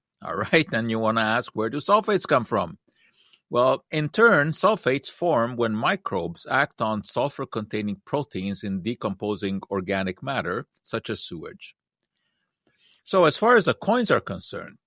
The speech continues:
<clears throat> hydrogen sulfide reacts with silver or copper to form silver sulfide or copper sulfide,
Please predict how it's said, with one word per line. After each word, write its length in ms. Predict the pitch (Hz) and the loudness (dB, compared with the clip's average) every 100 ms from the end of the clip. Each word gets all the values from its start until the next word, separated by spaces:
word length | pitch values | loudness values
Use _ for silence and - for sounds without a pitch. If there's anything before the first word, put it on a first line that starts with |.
| - | -4
<clears throat> 200 | 156 104 | -4 2
hydrogen 420 | 170 196 190 165 | 0 0 -2 -4
sulfide 540 | 131 143 147 135 123 | -2 -2 0 0 0
reacts 440 | 101 110 120 147 - | 0 2 2 2 -4
with 100 | 180 | -8
silver 380 | - 127 101 90 | -4 -2 0 -2
or 60 | |
copper 400 | - 147 151 117 | -2 -4 -4 -6
to 160 | - 110 | -6 -8
form 240 | - 107 | -4 -6
silver 400 | 95 139 143 127 | -4 -6 -4 -6
sulfide 580 | - 117 113 - 113 110 | -6 -4 -4 -4 -2 -2
or 120 | 98 | -2
copper 340 | - - - 95 | -4 -4 -4 -6
sulfide, 640 | - 90 - 92 - | -6 -6 -6 -14 -14